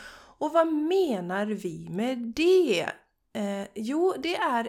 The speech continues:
till exempel sån färsk mat som du kan få tag på nu då. Bor du här i Sverige, så se vad som är producerat här i Sverige nu.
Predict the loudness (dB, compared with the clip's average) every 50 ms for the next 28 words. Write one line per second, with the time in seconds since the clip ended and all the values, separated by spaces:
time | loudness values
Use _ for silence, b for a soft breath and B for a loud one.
0 | -8 -8 -8 -6 -6 -6 -8 -8 -6 -6 -4 -4 -4 -6 -8 -6 -4 -4 -4 -4
1 | -4 -6 -6 -4 -2 -2 -2 -2 -2 -4 -6 -6 -4 -4 -4 -6 -6 -8 -6 -2
2 | 0 0 0 -2 -4 -6 -8 -8 -6 -6 -8 -8 -8 -10 -8 -6 -4 -4 -4 -6
3 | -8 -8 -8 -6 -6 -6 -8 -8 -8 -8 -10 -10 B B B B B B B B
4 | B -12 -10 -8 -6 -4 -2 0 0 0 0 0 -2 -2 -4 -4 -6 -6 -6 -6
5 | -6 -8 -8 -6 -4 -2 -2 -2 -4 -6 -6 -4 -4 -6 -4 -4 -2 -2 -2 -2
6 | -2 -4 -4 -4 -2 -2 -2 -4 -4 -4 -4 -4 -4 -4 -4 -6 -4 -4 -4 -4
7 | -6 -6 -8 -12 -14 -14 -10 -10 -8 -6 -6 -6 -6 -4 -4 -4 -4 -6 -8 -12
8 | -12 -8 -6 -6 -6 -6 -8 -8 -8 -8 -8 -8 -8 -8 -8 -8 -8 -6 -6 -8
9 | -8